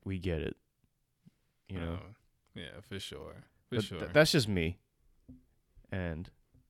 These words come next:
Speaker 1: sometimes I'm an idiot and I could be wrong. And I might just be a hater too.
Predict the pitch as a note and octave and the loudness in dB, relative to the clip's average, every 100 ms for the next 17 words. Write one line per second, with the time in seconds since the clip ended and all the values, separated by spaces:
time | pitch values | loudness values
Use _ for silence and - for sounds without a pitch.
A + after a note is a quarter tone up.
0 | _ - A2 A2+ G2+ F2+ F2+ F2 F2+ D#2 | _ -6 -2 -2 -2 -4 -4 -4 -4 -4
1 | F2+ C#3+ C#3+ C3 F#2+ F2+ _ _ _ _ | -4 -2 0 0 -2 -6 _ _ _ _
2 | _ _ _ - A2 A2+ A#2+ A#2+ - G#2 | _ _ _ -2 2 4 4 2 0 0
3 | F2 F#2+ D2+ - - | 2 0 0 -2 -4